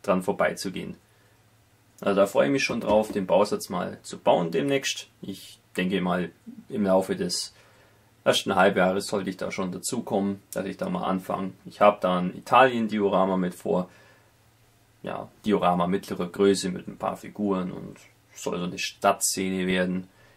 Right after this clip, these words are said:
in etwa. Ähm, ich habe einfach eine Menge Fotos gefunden von diesen F achtern in Italien und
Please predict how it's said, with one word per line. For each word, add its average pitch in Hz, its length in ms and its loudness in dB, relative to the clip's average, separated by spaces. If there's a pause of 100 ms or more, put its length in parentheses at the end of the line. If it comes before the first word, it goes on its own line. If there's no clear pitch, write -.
(220)
in - 100 -8
etwa. - 460 -2 (320)
Ähm, 90 300 -6
ich - 80 -2
habe 110 140 8
einfach 110 160 10
eine 104 140 4
Menge 110 280 4
Fotos 110 420 -2
gefunden 98 420 -4
von 92 200 -4
diesen 92 440 -2 (320)
F - 280 -4
achtern 95 500 -2 (640)
in 98 300 -2
Italien 95 800 2 (520)
und 87 560 -2